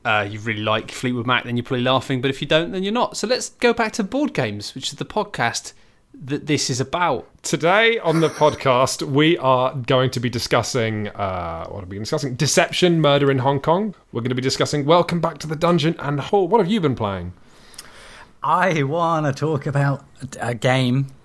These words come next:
Speaker 3: that we briefly talked about before, I think on a podcast, which is Dark Stories.
Speaker 2: Ooh.
Speaker 3: Jesus. And also, I wanna talk a bit about Welcome to the Dungeon. I wanna talk about Clank as well.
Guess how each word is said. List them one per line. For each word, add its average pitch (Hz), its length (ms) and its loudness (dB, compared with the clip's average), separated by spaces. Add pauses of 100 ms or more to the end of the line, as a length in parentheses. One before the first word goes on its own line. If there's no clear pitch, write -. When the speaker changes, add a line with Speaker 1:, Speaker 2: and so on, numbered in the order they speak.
Speaker 3:
that 120 140 4
we 117 120 2
briefly 185 500 -2
talked 139 240 -2
about 131 200 0
before, 131 240 2
I 160 80 2
think 202 320 2
on 156 120 -2
a 143 60 2
podcast, 120 680 0
which 107 180 -2
is 101 220 2
Dark 104 640 0
Stories. 87 1120 -2 (100)
Speaker 2:
Ooh. 90 140 -8
Speaker 3:
Jesus. 101 720 -2 (480)
And 120 400 0
also, 139 560 0
I 110 140 -2
wanna 190 160 0
talk 90 200 -8
a - 40 -12
bit 92 140 -4
about 90 260 -6
Welcome 95 300 -2
to 98 100 -8
the 104 80 -2
Dungeon. 98 320 2
I 117 100 0
wanna 156 160 2
talk 165 160 0
about 135 240 0
Clank 151 720 0
as 107 200 -2
well. 107 720 -2